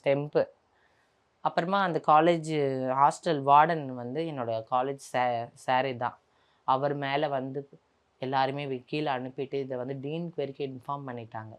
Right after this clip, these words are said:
அவரு இது, இந்த விஷயம் தெரிஞ்சு நேர்லயே வந்தாரு. வந்து ஸ்டூடெண்ட்ஸு, ஃபேக்கல்டிஸ் எல்லாருமே கூப்பிட்டு ஒரு கெட் டுகெதர் மாதிரி, ஒரு மீட்டிங் மாதிரி வச்சார். வச்சுட்டு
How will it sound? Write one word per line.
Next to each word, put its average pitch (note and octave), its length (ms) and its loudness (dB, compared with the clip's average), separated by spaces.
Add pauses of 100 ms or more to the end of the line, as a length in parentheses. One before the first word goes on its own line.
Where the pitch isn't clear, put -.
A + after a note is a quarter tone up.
(580)
அவரு C#3+ 340 0
இது, C#3 180 -2
இந்த C3 200 -4
விஷயம் D3+ 280 -6
தெரிஞ்சு D3 380 -4
நேர்லயே C#3+ 320 -4 (100)
வந்தாரு. B2+ 360 -6 (400)
வந்து C#3+ 260 -6 (120)
ஸ்டூடெண்ட்ஸு, D3 520 -6
ஃபேக்கல்டிஸ் C#3 460 -6
எல்லாருமே C3+ 420 -6
கூப்பிட்டு C#3 320 -10
ஒரு C#3 120 -8
கெட் C3 220 -10
டுகெதர் C3+ 360 -8
மாதிரி, C3 380 -6
ஒரு B2 280 -6 (560)
மீட்டிங் C#3+ 440 -8
மாதிரி C3+ 260 -6
வச்சார். B2+ 360 -6
வச்சுட்டு B2+ 360 -8